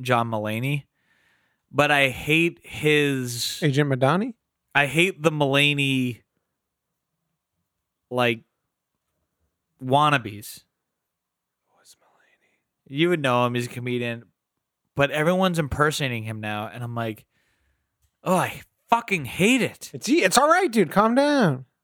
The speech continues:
Speaker 1: But he goes, so this Jost kid, or Jost, whatever.
Speaker 2: Geoffrey Chaucer.
Speaker 1: He goes, "Yeah. Oh, first of all, I don't really, I don't give a shit if you talk shit about white people because I'm white.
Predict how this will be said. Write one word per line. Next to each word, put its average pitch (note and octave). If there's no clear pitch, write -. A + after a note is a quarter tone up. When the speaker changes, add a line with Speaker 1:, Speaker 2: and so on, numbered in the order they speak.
Speaker 1:
But C#3
he C#3
goes, C3+
so D#3
this C#3
Jost C3+
kid, A2
or G#2
Jost, A2
whatever. G#2
Speaker 2:
Geoffrey A#2+
Chaucer. C3
Speaker 1:
He C3
goes, A#2+
"Yeah. D#3+
Oh, F3+
first C4+
of B3
all, G#3+
I F3+
don't C4+
really, F3
I F3
don't B3+
give C4
a A#3
shit F#3+
if E3+
you D#3
talk C#3+
shit D3+
about C3
white A2+
people A2
because A2
I'm G2+
white. G2